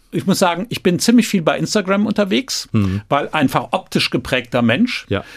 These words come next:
Speaker 1: Äh, finde, es gibt auch Welten in den, äh, ich koche zum Beispiel sehr gerne. Also ich habe
Speaker 2: Mhm.
Speaker 1: zum Beispiel das Wochenende, äh, damit verbracht, den Samstag mit Kochen und den Sonntag mit Backen.
Speaker 2: Beispiele?
Speaker 1: Äh, am Sonntag habe ich,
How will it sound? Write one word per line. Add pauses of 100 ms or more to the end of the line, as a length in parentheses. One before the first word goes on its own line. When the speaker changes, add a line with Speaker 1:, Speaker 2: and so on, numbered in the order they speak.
(200)
Speaker 1:
Äh,
finde,
es
gibt
auch
Welten
in
den, (180)
äh, (240)
ich
koche
zum
Beispiel
sehr
gerne.
Also
ich
habe
Speaker 2:
Mhm.
Speaker 1:
zum
Beispiel
das
Wochenende, (520)
äh, (260)
damit
verbracht,
den
Samstag
mit
Kochen
und
den
Sonntag
mit
Backen. (280)
Speaker 2:
Beispiele?
Speaker 1:
Äh,
am
Sonntag
habe
ich,